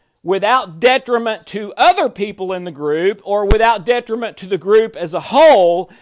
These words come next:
then our group is gonna deteriorate over time. So you have to have justice if you're gonna have a long-term successful group. The worshiping something is very much right brain and,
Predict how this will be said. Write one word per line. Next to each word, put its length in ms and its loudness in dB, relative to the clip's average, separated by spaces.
then 120 -4
our 200 0
group 600 -2
is 200 -12
gonna 220 -2
deteriorate 960 -2
over 200 -2
time. 500 -6
So 140 -8
you 200 -6
have 380 -6
to 80 -4
have 580 -2
justice 920 -6
if 120 -8
you're 120 -4
gonna 180 -4
have 180 -4
a 60 -4
long-term 720 -4
successful 720 -12
group. 440 -6
The 600 4
worshiping 840 0
something 640 -6
is 220 -8
very 300 4
much 320 -6
right 420 2
brain 480 -12
and, 400 -4